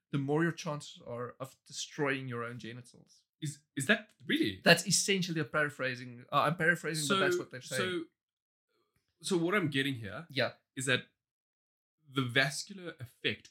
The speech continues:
Speaker 2: covid has on the body is through inflammation. So
Speaker 1: Yes.
Speaker 2: therefore, the more you do to cause inflammation, the higher your chance of clotting.
Speaker 1: Yes. Uh,
Speaker 2: Wow.
Speaker 1: essentially, in, in a way. Um, the second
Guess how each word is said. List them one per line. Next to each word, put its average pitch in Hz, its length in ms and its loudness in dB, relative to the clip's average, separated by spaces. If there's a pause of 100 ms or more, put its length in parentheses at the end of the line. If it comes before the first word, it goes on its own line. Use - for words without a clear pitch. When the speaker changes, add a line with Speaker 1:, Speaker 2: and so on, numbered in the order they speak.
Speaker 2:
covid 117 240 -6
has 110 200 -6
on 104 80 -8
the 101 60 -12
body 107 480 -12 (640)
is 123 140 -4
through 127 200 -4
inflammation. 107 540 -4 (500)
So 170 160 2
Speaker 1:
Yes. 127 120 4
Speaker 2:
therefore, 131 640 0 (140)
the 127 80 -12
more 127 300 -2
you 196 140 -4 (120)
do 120 520 0 (220)
to - 80 -20 (260)
cause 151 380 0
inflammation, 110 840 -2 (460)
the 113 60 -12
higher 123 420 -4
your 123 200 -2
chance 107 640 -10
of 110 60 -20 (220)
clotting. - 420 -12 (280)
Speaker 1:
Yes. - 580 -8
Uh, 165 140 8
Speaker 2:
Wow. 196 100 -2
Speaker 1:
essentially, 160 800 0
in, 147 220 -6
in 151 180 -6
a 139 60 -4
way. 117 320 -4 (640)
Um, 156 400 6 (160)
the 175 80 -6
second 233 580 -2